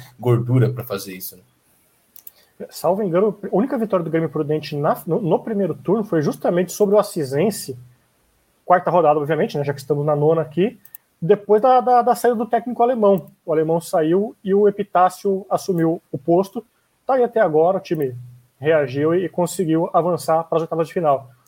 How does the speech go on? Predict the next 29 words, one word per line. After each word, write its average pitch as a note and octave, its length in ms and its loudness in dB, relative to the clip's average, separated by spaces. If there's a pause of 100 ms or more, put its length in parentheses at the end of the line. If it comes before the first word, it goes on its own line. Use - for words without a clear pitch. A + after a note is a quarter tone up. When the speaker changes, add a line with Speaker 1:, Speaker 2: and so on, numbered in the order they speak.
(120)
Speaker 2:
Também F#3+ 180 0
achei, G#3 220 -4
achei F#3 200 -2
que E3+ 60 -8
demorou F#3+ 420 4
pra F#3 160 2
arrancar, D#3 540 0
digamos, D3 320 -2
o C#3+ 60 0
time D3 260 -6
na, C#3 220 -2 (500)
na C#3+ 100 -4
fase D3+ 260 -2
de G3 60 -2
grupos. G#3+ 480 0 (360)
No B3 100 -2
fim C4 80 -2
das B3+ 160 0
contas, A#3+ 260 0
pegou A3 220 2
um - 20 2
segundo F#3+ 300 2
lugar F3 240 4
na D#3+ 140 0
chave. E3 400 2 (600)
Não G3+ 140 0
vou C4 120 4
falar C#4 220 2
enganoso, G#3+ 720 2